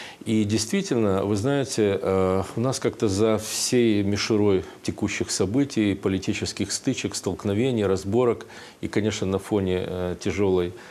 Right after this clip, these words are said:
э, ситуации, связанной с аннексией Крыма и, м, вот, войной на Востоке, мы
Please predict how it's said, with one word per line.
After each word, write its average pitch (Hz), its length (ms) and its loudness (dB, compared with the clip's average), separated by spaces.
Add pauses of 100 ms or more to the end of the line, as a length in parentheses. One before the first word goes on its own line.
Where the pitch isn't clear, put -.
(320)
э, 90 160 0
ситуации, 92 560 2
связанной 90 600 2
с - 140 -4
аннексией 90 460 0
Крыма 95 400 2
и, 87 300 4
м, 87 760 -4
вот, 87 280 -4
войной 92 420 2
на 95 100 0
Востоке, 107 500 0
мы 110 300 2